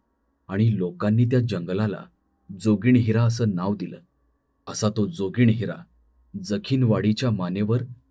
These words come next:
लटकती तलवार झाला होता. ही कथा ऐकून नंदाला पुन्हा भीती वाटली. रामराव येईपर्यंत ती त्याचाच विचार करत होती. आपण या गावात एक महिना राहणार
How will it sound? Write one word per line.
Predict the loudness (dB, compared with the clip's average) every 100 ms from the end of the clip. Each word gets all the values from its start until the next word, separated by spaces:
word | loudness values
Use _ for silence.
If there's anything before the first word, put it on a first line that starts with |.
| -10
लटकती | -6 -2 -2 -4 -2 -2
तलवार | -2 -4 -2 -2 -2
झाला | -4 -8 -10
होता. | -10 -14 -18 _ _ _ _ _ _ _ _ -6
ही | -4
कथा | -2 0 0
ऐकून | 0 2 2 4
नंदाला | 2 2 0 0
पुन्हा | -2 -4 0 0
भीती | -2 -6
वाटली. | -6 -8 -16 -20 _ _ _ _ _ _ _ -6
रामराव | -2 -2 0 0 2
येईपर्यंत | 2 0 0 -2 -2 -2 -2 -2 -2 -6 _ -6
ती | -6
त्याचाच | 0 -2 0 -2 -2
विचार | -6 -6 -2 0 0
करत | -2 -4
होती. | -10 -18 -20 _ _ _ _ _ _ _
आपण | -14 -6 0 0
या | 0 -4 -4 -6
गावात | -4 -4 -4 -6
एक | -8 -6
महिना | -6 -6 -2 2 2
राहणार | 0 -4